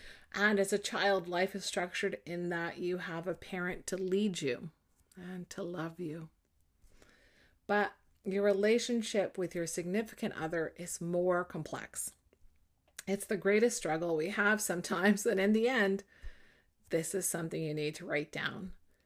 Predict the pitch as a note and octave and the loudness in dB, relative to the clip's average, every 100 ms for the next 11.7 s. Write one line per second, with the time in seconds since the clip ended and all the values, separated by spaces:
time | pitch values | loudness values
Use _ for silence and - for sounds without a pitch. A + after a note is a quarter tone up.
0 | _ _ _ _ _ _ - - C#3+ D3+ | _ _ _ _ _ _ -16 -8 -6 -6
1 | C#3 C#3+ D#3 - C#3 E3+ D#3+ - C3+ - | -6 -4 -6 -6 -8 -8 -8 -4 -6 -4
2 | C#3 C#3+ D3 D#3+ C3+ A#2 D#3+ C3 C3+ C#3 | -8 -6 -6 -2 0 -2 -4 -6 -6 -4
3 | D3 - D#3+ D#3+ D#3 C#3+ C#3+ C#3+ E3 - | -4 -2 -4 -4 -4 -2 -2 -4 -8 -14
4 | - _ - E3+ E3 - - D#3 D3+ D3+ | -20 _ -6 -2 -2 -2 -6 -4 -4 -6
5 | - E3 D3+ C#3 D#3+ C#3+ D3 - F3 D#3+ | -4 -2 -2 -2 -4 -2 -2 -2 -6 -6
6 | - F#3+ E3 G#3+ F#3+ D#3+ F3 F3 - F#3 | 0 2 4 2 2 0 -2 -2 -2 -4
7 | - A3+ G#3+ G#3 F#3+ D3 D3+ - C#3+ D#3+ | -2 2 4 4 2 0 -2 -2 -2 2
8 | F#3+ E3+ D#3 - E3 - - _ _ _ | 2 0 -2 -4 -8 -10 -14 _ _ _
9 | _ _ _ _ _ _ _ - _ _ | _ _ _ _ _ _ _ -20 _ _
10 | E3+ D3 - - G#3+ G#3+ - A#3 A#3 - | -4 -4 -4 -6 0 0 2 0 0 -2
11 | E3 - D#3+ D#3+ F3+ G#3 - | -6 -2 -2 0 2 0 0